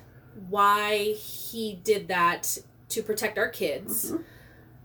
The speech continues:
Speaker 1: At the same time, it makes my dating life really difficult, and I have to keep it very private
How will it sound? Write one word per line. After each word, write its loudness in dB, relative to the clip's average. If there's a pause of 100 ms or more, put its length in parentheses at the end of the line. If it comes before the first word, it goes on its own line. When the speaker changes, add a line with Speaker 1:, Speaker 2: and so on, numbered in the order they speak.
(160)
Speaker 1:
At -2
the 2
same 6
time, 0
it -2
makes -4
my 0
dating -4
life -4
really -6
difficult, -4 (180)
and 4
I 4
have -2
to -4
keep -4
it -4
very 0
private 0